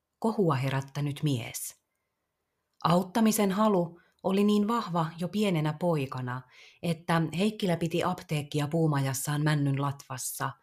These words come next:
ja valmisti lääkkeitä kasveista, huhujen mukaan myös sammakon reisistä ja kudusta. Käytyään Salmenniemen Apajan kansakoulua kolme vuotta,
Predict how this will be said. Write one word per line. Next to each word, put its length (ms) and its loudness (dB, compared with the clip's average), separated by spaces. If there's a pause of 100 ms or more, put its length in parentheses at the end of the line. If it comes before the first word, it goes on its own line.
(360)
ja 80 2
valmisti 440 4
lääkkeitä 500 2
kasveista, 840 -6 (640)
huhujen 420 4
mukaan 520 2 (100)
myös 260 0
sammakon 500 0
reisistä 580 -4
ja 200 -2
kudusta. 680 -6 (1600)
Käytyään 380 4
Salmenniemen 680 4
Apajan 400 2
kansakoulua 680 2
kolme 380 2
vuotta, 480 -4